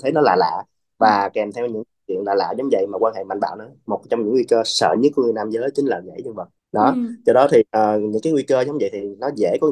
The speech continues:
Speaker 1: nguy cơ tiềm ẩn cho dân-, tình trạng của nam giới. Ngoài ra, về nữ giới cũng có thể những cái nguy cơ, ờ, tổn thương về âm đạo, về âm hộ do người bạn tình mình không có biết kiểm soát về hành vi quan hệ, cũng như là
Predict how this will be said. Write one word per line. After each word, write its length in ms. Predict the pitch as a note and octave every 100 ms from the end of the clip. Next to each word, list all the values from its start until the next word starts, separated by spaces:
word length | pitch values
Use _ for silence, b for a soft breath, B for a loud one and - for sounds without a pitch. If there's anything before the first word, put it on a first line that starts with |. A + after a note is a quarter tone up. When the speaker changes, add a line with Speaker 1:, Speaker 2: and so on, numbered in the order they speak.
| C3
Speaker 1:
nguy 180 | B2+ A#2+
cơ 100 | B2
tiềm 180 | G#2 F#2
ẩn 200 | - C#3+
cho 200 | A#2+ A#2
dân-, 240 | A#2+ B2 -
tình 200 | G2 G#2
trạng 200 | F#2+ F2+
của 80 | A#2+
nam 160 | - A2+
giới. 240 | A#2+ E3 G#3 _ -
Ngoài 180 | A#2+ A#2
ra, 240 | B2+ B2+ -
về 240 | A#2 A2 G2+
nữ 180 | G2+ C#3
giới 160 | C#3+
cũng 180 | - B2
có 100 | C#3 A2+
thể 120 | A#2
những 200 | B2+ A#2
cái 80 | C#3
nguy 160 | B2+
cơ, 260 | A2+ B2 A#2 - -
ờ, 220 | G#2 G2
tổn 160 | F2+ C3+
thương 220 | C#3+ A#2+
về 100 | G2+
âm 260 | - A2+ A2+
đạo, 280 | F#2+ D#2+ F#2+
về 60 | G2+
âm 160 | G2+ A2
hộ 280 | D#2 F2+ G2
do 160 | A#2 A2+
người 180 | A2 F#2
bạn 160 | F#2+
tình 180 | G2 F#2+
mình 160 | F2+ F2+ -
không 260 | B2+ B2+
có 100 | C3+
biết 140 | C#3+ D3+
kiểm 160 | G2+ G#2+
soát 160 | C3+ B2+
về 60 |
hành 140 | F#2+ G2
vi 160 | A2
quan 180 | G#2 G#2
hệ, 140 | F2+ E2+ -
cũng 160 | G#2+ A#2
như 120 | A#2+
là 100 | G#2+